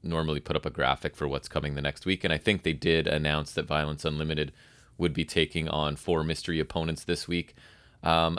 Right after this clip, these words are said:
so it was a really short promo. Dickinson's intensity is really good all the time. Super intense guy. And he was really the only one that said anything. Brody Lee just kinda added their finishing tagline sort of thing.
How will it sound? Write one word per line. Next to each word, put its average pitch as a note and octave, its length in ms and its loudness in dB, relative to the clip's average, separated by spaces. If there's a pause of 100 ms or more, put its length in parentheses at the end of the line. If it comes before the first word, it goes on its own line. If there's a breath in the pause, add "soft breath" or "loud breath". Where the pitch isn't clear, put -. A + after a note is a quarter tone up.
so G#2+ 180 2
it G#2+ 60 2
was F#2 100 0
a G#2+ 60 2
really B2 280 2
short F#2+ 300 2
promo. D#2+ 420 0
Dickinson's F2 540 0
intensity D#2 560 0
is D2 120 -4
really D#2 240 0
good D#2 260 2
all C#2+ 220 2
the C#2 80 -8
time. D#2+ 440 0
Super D#2+ 340 -4
intense D2 400 -2
guy. D2+ 360 4 (420 soft breath)
And F#2+ 120 2
he B2 100 2
was F#2+ 180 2
really F2+ 200 4
the D#2 120 0
only D2+ 220 0
one C#2+ 200 -4
that C#2+ 120 -6
said C#2+ 280 0
anything. D2 400 -4
Brody D2+ 280 0
Lee C#2+ 160 -2
just - 220 -10
kinda D2+ 240 0
added C#2 340 0
their C#2 260 0 (400 loud breath)
finishing D2+ 460 0
tagline C#2+ 600 0
sort D2 220 -2
of C#2+ 100 -4
thing. D2 400 -2